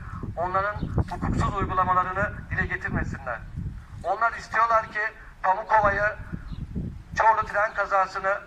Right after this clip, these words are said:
Ankara yüksek hızlı tren kazasını söylemeyelim.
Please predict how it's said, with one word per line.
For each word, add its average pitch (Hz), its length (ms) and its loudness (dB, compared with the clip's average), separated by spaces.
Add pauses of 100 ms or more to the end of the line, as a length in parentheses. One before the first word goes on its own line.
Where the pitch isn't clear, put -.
(120)
Ankara 202 400 4
yüksek 220 380 -2
hızlı 202 120 -6
tren 208 300 0
kazasını 196 580 2 (280)
söylemeyelim. 180 640 2